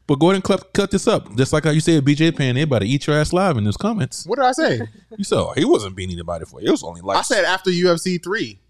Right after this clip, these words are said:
Speaker 2: he started getting slammed on his head by Ken Shamrock. That is a
Speaker 1: My guy.
Speaker 2: fact.
Speaker 1: My guy.
Speaker 2: That is a fact. He was not winning anymore
Speaker 1: Listen.
Speaker 2: in the U F C after that.
Speaker 1: Listen,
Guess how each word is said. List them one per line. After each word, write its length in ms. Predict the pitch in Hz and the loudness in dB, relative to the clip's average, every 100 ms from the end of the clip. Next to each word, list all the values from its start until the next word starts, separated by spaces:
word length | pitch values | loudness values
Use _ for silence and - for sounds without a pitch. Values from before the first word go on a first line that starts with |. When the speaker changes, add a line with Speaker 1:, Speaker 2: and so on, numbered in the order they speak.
| _ | _
Speaker 2:
he 80 | |
started 240 | 156 175 160 | -2 0 2
getting 160 | 160 | 0
slammed 320 | 147 160 160 170 | -2 -2 -2 0
on 60 | |
his 100 | 196 | 0
head 180 | 170 160 | 0 0
by 120 | 156 | 0
Ken 200 | 156 147 | -2 -6
Shamrock. 420 | 170 269 220 117 117 | -4 -2 -2 0 0
That 120 | 240 | 0
is 100 | 233 | 0
a 60 | 143 | 0
Speaker 1:
My 80 | |
guy. 60 | 113 | 2
Speaker 2:
fact. 360 | 120 92 - - _ - - | 0 -2 -10 -20 _ -20 -6
Speaker 1:
My 160 | 110 123 | 0 2
guy. 180 | 110 170 | 0 0
Speaker 2:
That 180 | 151 202 | 0 0
is 80 | 208 | 0
a 80 | |
fact. 400 | 190 254 302 - - | 0 0 0 -4 0
He 140 | 190 | 2
was 180 | 233 226 | 2 -2
not 240 | 240 233 | -2 -2
winning 220 | 226 277 | -2 -2
anymore 300 | 233 220 262 | 0 2 4
Speaker 1:
Listen. 260 | 240 254 220 | 4 4 4
Speaker 2:
in 60 | 214 | 2
the 60 | |
U 160 | 214 214 | 2 0
F 60 | 220 | 0
C 160 | 254 | 0
after 200 | 233 185 139 | -2 0 -2
that. 80 | 117 | 0
Speaker 1:
Listen, 320 | 139 113 95 | 0 -2 -10